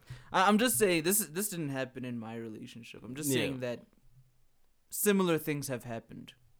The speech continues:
Speaker 1: Similar things have
Speaker 2: Yeah.
Speaker 1: happened. This instance is not a specific one, of course.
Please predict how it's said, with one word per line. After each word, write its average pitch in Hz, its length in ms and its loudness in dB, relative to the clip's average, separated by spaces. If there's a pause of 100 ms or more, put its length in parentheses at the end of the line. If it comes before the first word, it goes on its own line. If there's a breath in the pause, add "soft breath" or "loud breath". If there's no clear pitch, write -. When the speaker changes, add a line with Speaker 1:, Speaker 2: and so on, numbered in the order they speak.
Speaker 1:
Similar 127 340 -8
things 135 200 2
have 131 80 4
Speaker 2:
Yeah. 104 120 2
Speaker 1:
happened. 113 240 -8
This 151 120 -2
instance 143 440 -6
is 117 100 -6
not 120 200 0 (680)
a 120 80 -10
specific 117 580 -6
one, 107 160 -6
of 120 140 -14
course. - 300 -14